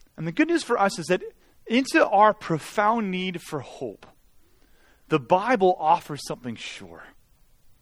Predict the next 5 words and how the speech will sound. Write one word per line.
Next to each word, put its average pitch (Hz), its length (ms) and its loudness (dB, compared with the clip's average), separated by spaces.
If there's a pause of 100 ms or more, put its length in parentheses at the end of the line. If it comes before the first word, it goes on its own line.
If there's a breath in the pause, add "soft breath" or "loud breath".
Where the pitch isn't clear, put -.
(840)
The - 80 -6
Bible 214 420 8
offers 185 460 4
something 175 340 2
steadfast, - 800 -6